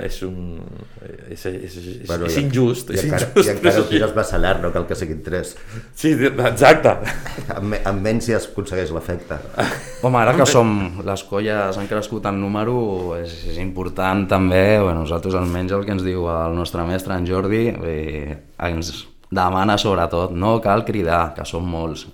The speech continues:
Speaker 3: i, i és veritat, és que no cal cridar. Bé, tot queda més suau, tot queda més bé.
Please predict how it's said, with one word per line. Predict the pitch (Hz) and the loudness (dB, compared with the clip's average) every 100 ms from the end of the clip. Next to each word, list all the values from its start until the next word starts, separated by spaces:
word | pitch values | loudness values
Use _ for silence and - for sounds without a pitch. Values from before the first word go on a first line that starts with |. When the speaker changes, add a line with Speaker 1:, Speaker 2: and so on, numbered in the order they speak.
| 85 | -8
Speaker 3:
i, | 76 - | -8 -6
i | 82 | -4
és | 90 | -2
veritat, | 104 82 107 78 | -2 2 0 0
és | 73 | -6
que | 80 | -6
no | 85 | -2
cal | 85 76 | -2 -2
cridar. | 76 80 - - - - - - - - | 0 -2 -4 -16 -18 -18 -18 -18 -14 -6
Bé, | 80 71 78 | -4 -4 -6
tot | 78 82 | -4 -4
queda | - 87 85 | 0 0 2
més | 85 87 82 | 0 -2 -2
suau, | 90 92 104 107 | 0 2 4 2
tot | 98 85 | 0 -2
queda | 82 82 | -2 0
més | 82 82 | -2 0
bé. | 98 104 101 | 2 4 4